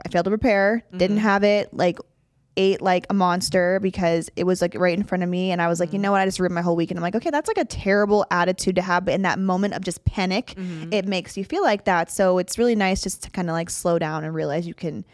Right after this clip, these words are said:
Speaker 1: pick
Speaker 2: Mm-hmm.
Speaker 1: back up. But one thing that I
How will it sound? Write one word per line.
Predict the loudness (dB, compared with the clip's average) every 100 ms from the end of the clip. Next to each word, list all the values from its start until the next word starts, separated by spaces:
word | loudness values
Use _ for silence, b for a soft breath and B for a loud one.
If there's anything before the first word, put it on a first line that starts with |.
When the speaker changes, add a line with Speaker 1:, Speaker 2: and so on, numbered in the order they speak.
| B B B -2
Speaker 1:
pick | -2
Speaker 2:
Mm-hmm. | 0
Speaker 1:
back | -2 0
up. | -2 0
But | 0 2
one | 2 2
thing | 2 2
that | 2 2
I | 2 4 2